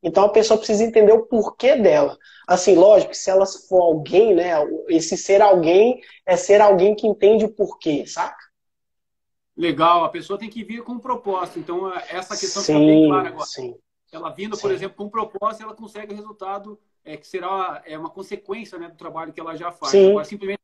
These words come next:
Speaker 2: produto por produto, ela vai ter mais dificuldade, ainda mais se ela já não tem o domínio dessa ferramenta. Temos um
Speaker 1: Sim,
Speaker 2: minuto e
Speaker 1: com
Speaker 2: cinquenta pra você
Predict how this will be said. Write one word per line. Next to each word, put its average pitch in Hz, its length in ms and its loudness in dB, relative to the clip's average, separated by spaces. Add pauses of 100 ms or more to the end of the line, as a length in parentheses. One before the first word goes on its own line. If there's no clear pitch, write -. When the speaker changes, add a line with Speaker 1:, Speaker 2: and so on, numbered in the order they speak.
(100)
Speaker 2:
produto 220 280 -10
por 220 100 -16
produto, 226 560 -12
ela 226 160 -10
vai 214 100 -12
ter 208 160 -16
mais 214 200 -12
dificuldade, 190 540 -16
ainda 165 260 -18
mais 165 160 -10
se 190 80 -16
ela 196 100 -6
já 202 140 -8
não 208 100 -14
tem 196 180 -10
o 208 40 -20
domínio 190 340 -6
dessa 170 240 -18
ferramenta. 160 420 -18 (460)
Temos 202 300 -4
um 269 80 -6
Speaker 1:
Sim, - 140 -4
Speaker 2:
minuto 147 260 2
e 123 40 -6
Speaker 1:
com - 60 -12
Speaker 2:
cinquenta 254 460 -10
pra 240 100 -8
você - 460 -14